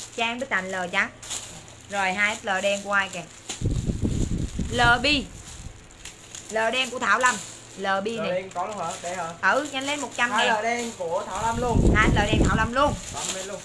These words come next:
Speaker 1: Ai mà nhanh nhẹn như Thảo Lâm khỏe. X L vàng. Mấy cái này bộ này đẹp nè. Rồi,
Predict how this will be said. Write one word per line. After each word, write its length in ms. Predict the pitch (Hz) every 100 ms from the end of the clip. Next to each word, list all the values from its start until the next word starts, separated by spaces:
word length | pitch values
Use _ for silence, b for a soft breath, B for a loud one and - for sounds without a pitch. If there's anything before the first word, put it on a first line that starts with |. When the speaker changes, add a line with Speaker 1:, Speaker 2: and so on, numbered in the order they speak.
| -
Speaker 1:
Ai 220 | 226 226
mà 100 | 220
nhanh 220 | 208 220 214
nhẹn 180 | 175
như 80 | 196
Thảo 180 | 202 190
Lâm 160 | 214 202
khỏe. 220 | 185 202 - - - - - - - - - - - - -
X 180 | 320 311
L 80 | 254 220
vàng. 300 | 226 208 208 180 - - - - - - -
Mấy 100 | 208
cái 120 | 254
này 120 | 214
bộ 160 | 180 165
này 80 | 175
đẹp 160 | 170 170
nè. 80 | 170 - - - - -
Rồi, 160 | 202